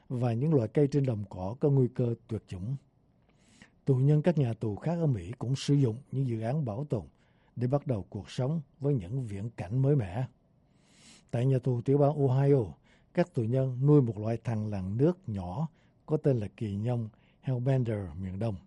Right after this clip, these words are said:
Tù nhân sẽ thả loại này tại nơi hoang dã. Tại tiểu bang Maryland, các tù nhân chuẩn bị những bao vỏ hầu để tu sửa lại vịnh Chesapeake gần đó.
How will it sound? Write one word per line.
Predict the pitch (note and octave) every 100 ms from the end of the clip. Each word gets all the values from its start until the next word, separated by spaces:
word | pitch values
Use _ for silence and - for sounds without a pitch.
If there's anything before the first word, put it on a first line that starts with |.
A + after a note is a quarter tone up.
| _ _ _ -
Tù | B2+
nhân | B2 D3 C#3
sẽ | - D3 C#3+
thả | F#2+ D3
loại | D3 A2
này | A2+ G#2 D#2+ - _ _ _ -
tại | G2
nơi | G2 A#2
hoang | A#2 A#2
dã. | G2 F#2 C3 - _ _ _ _ _ _ _
Tại | B2+
tiểu | B2 D#3
bang | D#3 D3
Maryland, | D3+ C#3+ C#3+ C#3 A#2+ G2 _ _ _ _ _
các | F#3 -
tù | C#3
nhân | A2 C3+ C3+
chuẩn | C3+ D3 C#3
bị | A#2
những | G2 G#2+ A#2+
bao | C3+ C3
vỏ | F#2
hầu | B2 B2+ G#2+ E2 _ _ _
để | A#2+ C3
tu | - C#3
sửa | B2+ G2+ A2+
lại | C3 G2 F2+
vịnh | G#2+ G2+ F#2 G2
Chesapeake | - A2 G#2 C#3+ C#3+
gần | G#2+ D#2+ F2
đó. | G#2